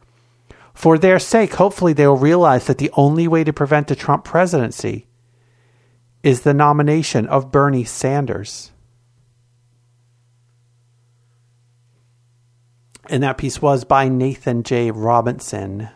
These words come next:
who is a social policy P H D student at Harvard University, as well as an attorney and a children's book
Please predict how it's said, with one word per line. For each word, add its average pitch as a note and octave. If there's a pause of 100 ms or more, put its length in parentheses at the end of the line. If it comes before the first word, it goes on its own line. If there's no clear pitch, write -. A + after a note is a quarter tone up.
(140)
who A#2+
is A2
a A2
social A#2
policy A#2+
P C3+
H B2
D B2
student C#3
at -
Harvard B2
University, C3+
as C3+
well C3+
as B2+
an A#2+
attorney D#3+
and C3
a C3
children's D3+
book -